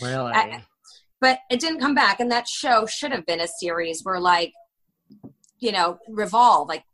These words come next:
Speaker 2: take a couple people, go on the road. Next season, take another, like, pair of, like, odd pair and, and go on the road. I mean, I know there's a lot of road shows, but, um
Speaker 1: No, that sounds like, I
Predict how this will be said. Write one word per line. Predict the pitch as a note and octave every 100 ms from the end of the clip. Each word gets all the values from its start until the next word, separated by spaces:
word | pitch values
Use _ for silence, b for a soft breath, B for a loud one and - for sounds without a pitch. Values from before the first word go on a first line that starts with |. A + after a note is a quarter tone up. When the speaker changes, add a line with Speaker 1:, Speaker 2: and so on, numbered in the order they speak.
| _
Speaker 2:
take | - A#3
a | A#3
couple | A#3 A3+ A3
people, | A3 G#3+ A#3+ A3+
go | G#3+ G#3
on | A3
the | G#3+
road. | G#3 G#3 G#3 A3 b b
Next | G3 G#3 -
season, | - A3+ A3 A3+
take | A3 G#3+
another, | G#3 G#3 G#3 G#3 -
like, | G#3+ F#3+
pair | - G#3 G3 G3
of, | F#3
like, | F#3+ - G#3
odd | G3+ F#3 -
pair | F#3+ F#3+ G#3
and, | F#3+ E3 _ _ _ -
and | G#3
go | G3+
on | F#3+ F#3+
the | F#3
road. | F#3 F3+ F3+ F#3 G#3+ -
I |
mean, | G#3+ G#3
I | G#3
know | A#3 A3+
there's | G3+
a | F#3
lot | F3 F3
of | F3 D#3+
road | E3 E3+ F#3
shows, | A#3+ G#3+ G#3 G3+ -
but, | D#3+ D3+ D3 - _
um | F3+ E3 D#3+
Speaker 1:
No, | E3 F3 C#3
that | C#3 C#3
sounds | - C#3+ C3+ C3 C3
like, | B2 A#2 -
I | C#3+